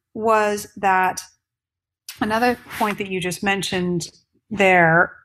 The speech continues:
I am worried, and I think a lot of people were worried about the fact that because supply chains did not work,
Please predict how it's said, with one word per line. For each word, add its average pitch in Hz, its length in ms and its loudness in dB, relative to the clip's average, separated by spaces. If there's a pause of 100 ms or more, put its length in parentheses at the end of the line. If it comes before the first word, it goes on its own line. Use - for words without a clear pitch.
(320)
I 220 160 6
am 247 260 4
worried, 175 540 2
and 190 180 0
I 185 100 0
think 190 340 -6
a 196 80 2
lot 208 260 4
of 233 80 -4
people 233 280 -4
were 196 140 0
worried 180 560 -2
about 170 460 0 (260)
the 170 500 -4 (180)
fact 196 520 2
that 165 360 -2 (240)
because 226 440 -4
supply 202 500 -2
chains 185 500 -6
did 160 220 -8
not 175 480 0
work, 160 400 -6